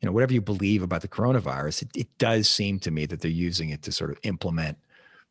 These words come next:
some kind of control, whether it's even a psychic control. Again, I don't know that they're doing it consciously, but I think they're afraid. I think they see what's happening.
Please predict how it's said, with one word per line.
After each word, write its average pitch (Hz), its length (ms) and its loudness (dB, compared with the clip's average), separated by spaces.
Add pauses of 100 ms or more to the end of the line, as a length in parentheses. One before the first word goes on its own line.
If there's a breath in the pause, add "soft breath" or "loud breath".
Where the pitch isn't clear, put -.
(280)
some 151 400 4
kind 76 240 0
of 65 120 -10
control, 80 520 0
whether 87 220 0
it's - 220 -4
even 92 180 0
a 76 60 -2
psychic - 560 0
control. - 320 -2
Again, 113 280 0
I 95 60 0
don't 117 140 2
know 110 80 2
that 95 80 -4
they're 85 100 -4
doing 87 220 -2
it - 80 -8
consciously, - 840 -2 (1600 soft breath)
but 104 160 4
I 101 80 4
think 117 220 2
they're 110 140 4
afraid. 71 640 0 (920)
I 123 40 0
think 110 180 0
they 110 100 4
see - 260 2
what's 98 220 0
happening. 73 640 -2